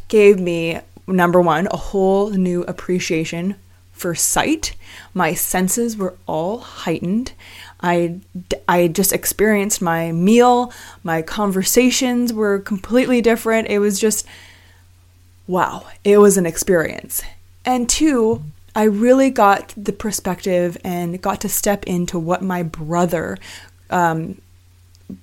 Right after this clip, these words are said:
I guess his life is like, what, how he maneuvers and, you know, um, navigates through life being blind. It was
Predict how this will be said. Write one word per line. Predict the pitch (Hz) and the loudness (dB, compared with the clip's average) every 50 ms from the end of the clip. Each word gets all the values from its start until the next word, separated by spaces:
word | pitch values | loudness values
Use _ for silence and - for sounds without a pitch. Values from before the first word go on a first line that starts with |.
| _ _ _ _ - - | _ _ _ _ -4 0
I | - 208 | 2 4
guess | 214 220 214 - | 4 2 2 2
his | 233 220 196 | 0 0 0
life | 196 208 254 320 349 - | 0 0 2 2 0 0
is | - - - - - | -4 -6 -6 -4 -4
like, | - - - - - - | -4 -4 -6 -8 -12 -12
what, | - 190 202 202 - | -6 -6 -6 -6 -6
how | - - - 214 208 208 214 220 | -10 -8 -2 2 4 4 4 4
he | 214 - - - 226 220 220 226 226 220 | 0 -2 -4 -4 -2 0 2 2 2 2
maneuvers | 214 214 208 196 190 185 185 180 185 185 180 185 180 - | 2 2 2 2 2 2 0 0 0 -2 -2 -2 -2 -4
and, | - 190 190 180 180 180 180 185 185 - - - - - - - - - - - - | -6 -6 -6 -4 -4 -4 -4 -6 -8 -10 -18 -20 -20 -20 -20 -20 -20 -20 -20 -12 -6
you | 240 226 214 | -2 0 0
know, | 202 190 190 190 - - - - - | 2 2 2 0 -2 -6 -12 -8 -4
um, | 190 180 175 175 170 170 175 180 196 - - | -2 -2 0 -2 -2 -4 -6 -8 -10 -4 -2
navigates | 196 196 190 180 180 196 190 190 - - - - | 2 2 4 4 2 2 0 0 -2 -2 -4 -2
through | - 196 190 | 0 0 2
life | 180 165 165 180 180 - - - _ - | 2 2 2 0 -2 -6 -14 -20 _ -4
being | 208 202 185 180 180 190 196 190 | 0 2 2 2 2 2 2 0
blind. | 196 185 190 226 311 359 285 - - - - - - - - - - - - - - - - - - | 0 0 0 0 0 -2 -4 -6 -8 -12 -14 -16 -16 -18 -20 -20 -20 -20 -20 -20 -20 -20 -20 -4 -2
It | 208 - | 0 4
was | 208 226 220 220 214 | 6 6 6 4 2